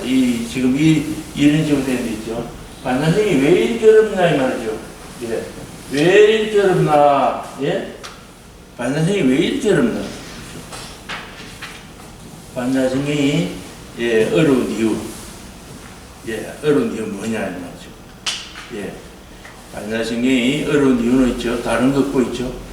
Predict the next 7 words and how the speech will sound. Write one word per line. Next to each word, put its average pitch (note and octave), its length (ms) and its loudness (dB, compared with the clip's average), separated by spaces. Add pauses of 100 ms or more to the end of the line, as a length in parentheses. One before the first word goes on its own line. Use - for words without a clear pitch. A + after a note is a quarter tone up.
(380)
번역이, G#3 960 4 (240)
번역이 A3 560 6
제대로 D#3+ 380 6
된 F#3+ 260 2
번역이 F3+ 380 2
아니라서 D3+ 460 4
어렵습니다. D#3 600 0